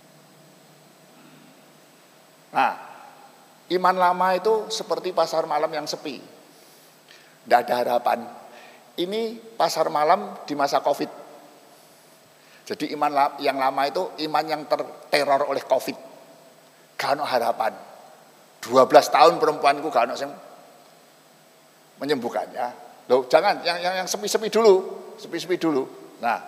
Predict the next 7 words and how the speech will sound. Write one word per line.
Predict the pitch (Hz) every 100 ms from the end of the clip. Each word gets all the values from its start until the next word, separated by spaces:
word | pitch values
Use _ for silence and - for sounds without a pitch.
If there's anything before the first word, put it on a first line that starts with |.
| - - - - - - - - - -
ya, | 113 123 - - - - - - -
sepi-sepi | - 156 165 160 165
dulu. | 151 139 - - - - - - - - - - - -
Iman | 165 160 165
yang | 151
sepi. | 151 165 123 104 - - - - - - - - -
Nah, | 127 117